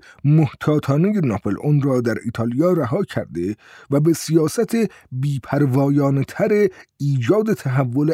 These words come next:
اساسی در ایتالیا و سوئیس و تشدید استثمار مالی آنها رو آورده بود. پاپ پیوس ششم از روم اخراج شده و جمهوری روم به کمک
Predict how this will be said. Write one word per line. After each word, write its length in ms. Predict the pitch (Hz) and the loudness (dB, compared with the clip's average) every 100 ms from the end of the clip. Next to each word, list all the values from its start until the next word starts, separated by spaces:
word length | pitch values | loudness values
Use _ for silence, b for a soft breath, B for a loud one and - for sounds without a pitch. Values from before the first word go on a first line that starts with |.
| - | -2
اساسی 520 | 120 - 92 - 135 | -4 -4 -6 -4 -2
در 180 | 127 - - | -2 -2 -6
ایتالیا 560 | 117 - 107 98 147 | -10 -4 -4 0 2
و 160 | 156 127 | 2 0
سوئیس 640 | - - 110 165 180 - - B B B - | -6 -8 -4 -2 -2 -6 -14 B B B -4
و 80 | 131 | -4
تشدید 600 | - 147 - 147 214 220 208 | 0 -4 -2 -2 0 2 2
استثمار 800 | 139 - - 135 - 139 196 196 | 0 -6 -4 -4 0 0 2 2
مالی 440 | 170 131 113 131 131 | 4 2 0 -2 -2
آنها 500 | 127 117 110 165 - B B | 0 0 0 -2 -4 B B
رو 180 | 143 120 | 2 2
آورده 400 | 92 78 65 - | 0 -6 -10 -16
بود. 200 | _ _ _ _ _ _ _ _ _ _ - | _ _ _ _ _ _ _ _ _ _ -2
پاپ 180 | 156 151 | 0 0
پیوس 340 | - 165 170 156 | 0 2 2 2
ششم 560 | 139 131 - 143 143 151 | 0 0 0 2 2 2
از 200 | 139 113 | 0 0
روم 260 | 131 160 165 | 0 2 2
اخراج 440 | 147 127 - 160 147 | -2 -2 0 2 0
شده 480 | - 127 90 90 104 b b b | -2 -2 -2 -4 -6 b b b
و 100 | 151 | 0
جمهوری 640 | 123 151 156 123 156 165 | 2 2 2 2 2 2
روم 400 | 120 123 147 147 143 b b | 0 2 2 2 0 b b
به 160 | 147 160 | -2 -2
کمک 380 | - 160 190 | 2 0 2